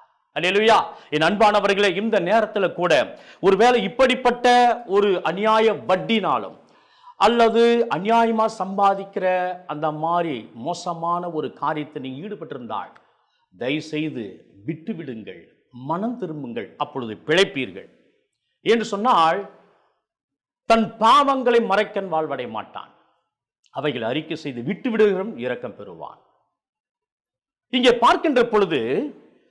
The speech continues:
யோவான் பதினைந்தாம் அதிகாரம் இரண்டாவது வச-, வசன-, வசனத்துல, "என்னில் கனி கொடாதிருக்கிற கொடியதுவோ,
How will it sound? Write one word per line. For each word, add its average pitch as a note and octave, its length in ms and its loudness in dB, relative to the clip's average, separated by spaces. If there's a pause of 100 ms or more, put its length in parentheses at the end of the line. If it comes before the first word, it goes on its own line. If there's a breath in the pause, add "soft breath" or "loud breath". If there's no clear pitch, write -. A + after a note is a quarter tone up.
(340)
யோவான் B3 480 2
பதினைந்தாம் C4 560 2
அதிகாரம் E3+ 580 -2 (1000)
இரண்டாவது A#3+ 540 2
வச-, E3 320 0
வசன-, D#3 420 -6
வசனத்துல, C3 720 -6
"என்னில் C#4 480 2
கனி A3+ 220 2
கொடாதிருக்கிற A3 760 2
கொடியதுவோ, F#3+ 840 0